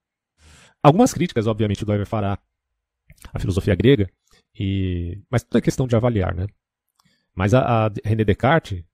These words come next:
na sua substância fixa, meio que maculou aquela ideia aristotélica anterior, e aí, quando se critica a substância de Descartes, é como parece, né, que você tá criticando também a de Aristóteles, não é assim,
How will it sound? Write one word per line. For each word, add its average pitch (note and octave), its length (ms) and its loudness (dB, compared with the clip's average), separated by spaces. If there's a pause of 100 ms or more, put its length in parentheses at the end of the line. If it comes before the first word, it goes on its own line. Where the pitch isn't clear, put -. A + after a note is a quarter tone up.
(400)
na G2+ 120 -4
sua A2 120 -2
substância G2 440 -4
fixa, D#3 360 -6 (1700)
meio D#3+ 240 0
que - 120 -4
maculou F3 540 4
aquela A#2 240 0
ideia A2+ 300 0
aristotélica A2+ 540 0
anterior, C3 400 4
e C#3+ 100 2
aí, B2+ 360 0
quando C#3+ 180 -2
se - 100 -6
critica B2+ 400 -2
a A#2 40 0
substância A2 460 -6
de G2 360 -2
Descartes, B2 380 -2
é - 20 -8
como D3+ 280 -2
parece, C#3+ 500 2
né, G#2 100 -2
que - 40 -12
você A2+ 160 -4
tá A2 120 -4
criticando - 320 -8
também G#2+ 200 -2
a - 20 -6
de A2+ 80 -2
Aristóteles, C3 440 -2
não C#3 80 -2
é B2 120 -4 (720)
assim, A2 440 -4